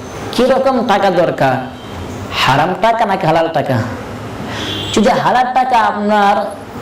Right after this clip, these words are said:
মেয়ের জামাই ইনকাম করে দেয় আপনার জন্য ভাগ্য, আর যদি হালাল টাকা ইনকাম করেন, হারাম টাকা ইনকাম করে,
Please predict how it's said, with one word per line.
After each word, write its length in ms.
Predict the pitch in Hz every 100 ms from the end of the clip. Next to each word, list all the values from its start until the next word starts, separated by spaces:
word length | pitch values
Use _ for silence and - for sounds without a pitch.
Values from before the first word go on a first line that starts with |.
| - - - - - - - - - - - - 165
মেয়ের 300 | 190 202 160
জামাই 400 | 180 190 208 202
ইনকাম 340 | 196 202 240
করে 120 | 214 202
দেয় 140 | 185
আপনার 220 | 180 175
জন্য 380 | 175 170 202 190 - - - - - -
ভাগ্য, 480 | 165 202 - 135 110 - - -
আর 160 | 147 143
যদি 300 | 156 175 190
হালাল 600 | - - 151 196 226 226
টাকা 400 | 226 220 202 190 -
ইনকাম 400 | 190 185 208 180
করেন, 180 | 165 156
হারাম 300 | - 202 202
টাকা 160 | 190
ইনকাম 360 | 180 160 170 156
করে, 380 | 156 143 135